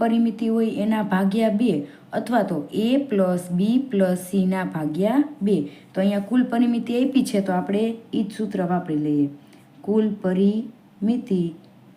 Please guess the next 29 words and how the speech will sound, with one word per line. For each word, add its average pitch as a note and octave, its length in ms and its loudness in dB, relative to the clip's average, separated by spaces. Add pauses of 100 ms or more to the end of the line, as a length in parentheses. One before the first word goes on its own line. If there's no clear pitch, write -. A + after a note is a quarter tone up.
(100)
એના G#3 240 0 (100)
ભાગ્યા E3 520 -4 (520)
બે. G3+ 120 4 (200)
કુલ G#3 260 0
પરિમિતિ G#3+ 420 -2
કેટલી A3+ 320 -2
છે? G#3+ 120 0 (400)
બત્રીસ, G#3+ 440 -4 (180)
એના F#3 260 0
ભાગ્યા F#3+ 540 -2 (380)
બે G3 100 4 (160)
એટલે F3 200 -2 (100)
સોળ F#3+ 280 2 (100)
દુ A#3+ 320 2 (300)
બત્રીસ. E3+ 360 -4 (300)
તો G3 80 -2 (160)
સોળ A3 200 0 (120)
શું A#3 240 -2
આવે? G3+ 220 2 (400)
સોળ G3 260 0 (120)
સેમી G3 380 0 (460)
અર્ધ G3 260 0
પરિમિતિ. F#3 420 0 (200)
એસ G#3 200 -4
એટલે G3 240 0 (240)
સોળ G3 300 0
સેમી F3+ 320 -2
આપણે G3 260 -4 (240)
મૂકવાના. D#3 520 0